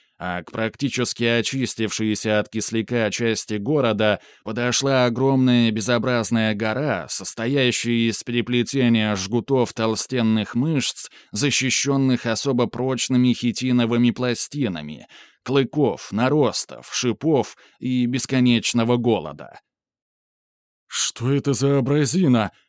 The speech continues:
Лёха выпучил глаза, уставясь на элитника.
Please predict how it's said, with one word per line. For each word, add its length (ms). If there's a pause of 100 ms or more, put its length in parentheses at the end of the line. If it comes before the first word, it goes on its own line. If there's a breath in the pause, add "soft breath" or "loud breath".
(260 soft breath)
Лёха 380
выпучил 500
глаза, 540
уставясь 580
на 240
элитника. 600